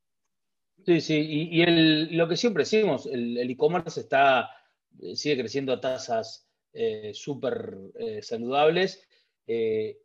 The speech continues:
y eso hace que básicamente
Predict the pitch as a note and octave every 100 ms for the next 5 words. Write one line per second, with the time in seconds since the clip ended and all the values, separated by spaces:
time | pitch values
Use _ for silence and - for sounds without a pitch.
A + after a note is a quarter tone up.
0 | _ C3 A#2+ D3+ D3 C3+ B2+ - - D3
1 | D3+ - - F3 - B2 B2+ A#2 A#2+ C3+
2 | C#3 - C#3 C3+